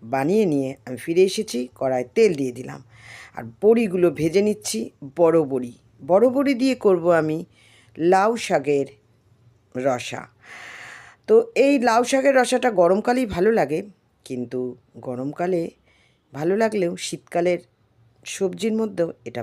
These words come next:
ভালোই লাগবে, কারণ শীতকালের সবজিগুলো একটুখানি, আহ, ফ্রেশ হয়। আর শীতকালে লাউ শাকটা বেশ নরম হয়, এই সময়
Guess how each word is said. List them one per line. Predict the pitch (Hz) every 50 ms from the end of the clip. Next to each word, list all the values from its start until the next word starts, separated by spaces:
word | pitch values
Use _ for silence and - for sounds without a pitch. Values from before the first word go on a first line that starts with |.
| 113 -
ভালোই | - 156 175 208 226
লাগবে, | 233 233 233 220 214
কারণ | 196 185 175 - -
শীতকালের | 190 180 - - - 196 196 202 196 202 - - - - - - - - -
সবজিগুলো | - - - 220 220 196 - 254 277 233 262 254 233
একটুখানি, | 208 220 - - 190 - 196 180 175 175 185
আহ, | 185 _ _ - - - - - - - - - _ _ _ - - 165 160 165 165 165 165 - _ _ _ _ - - - -
ফ্রেশ | - 202 226 214 196 - - -
হয়। | 147 113 - - - _ _ _ - - -
আর | 139 139 135 131 127
শীতকালে | 120 - - - 120 - _ - 202 190 190 196 196 190 185 - _ _ _ _ _ _ _ -
লাউ | - 170 165 170 170 180 180 - -
শাকটা | - 208 202 - - - 185 160
বেশ | - 156 151 139 - - - - _ _ - 135 139
নরম | 139 139 156 185 190 180 139
হয়, | 135 127 123
এই | 135 127 -
সময় | 180 175 156